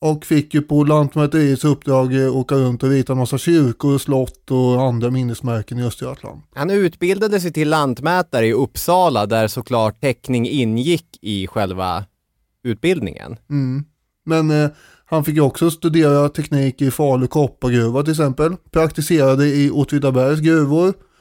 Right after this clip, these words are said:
Speaker 1: Och, eh,
Speaker 2: Alltså, han knyts ju till Bergskollegium. Det är ju det statliga ämbetsverk som hanterade gruvnäring och metallförädling. Mycket viktigt på den tiden. Det här är ju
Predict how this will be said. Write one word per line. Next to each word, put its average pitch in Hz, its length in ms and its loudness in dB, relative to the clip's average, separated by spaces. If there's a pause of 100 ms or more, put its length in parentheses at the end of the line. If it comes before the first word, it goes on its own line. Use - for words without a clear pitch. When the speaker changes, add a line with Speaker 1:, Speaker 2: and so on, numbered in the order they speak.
(240)
Speaker 1:
Och, 147 420 -4
eh, 147 80 2
Speaker 2:
Alltså, 147 180 2
han 170 100 -2
knyts 202 380 -2
ju 214 60 -2
till 185 140 -2
Bergskollegium. 151 1000 2
Det 135 60 0
är - 20 2
ju 151 60 0
det 143 120 -2
statliga 147 600 0
ämbetsverk 120 720 0
som 113 120 -6
hanterade 113 440 0
gruvnäring 123 840 0
och 110 60 -4
metallförädling. 113 1080 -2
Mycket 117 200 -4
viktigt - 600 -4
på 131 80 -4
den 104 240 -2
tiden. 104 540 -6
Det 120 140 -6
här 110 240 0
är 113 40 2
ju 107 220 0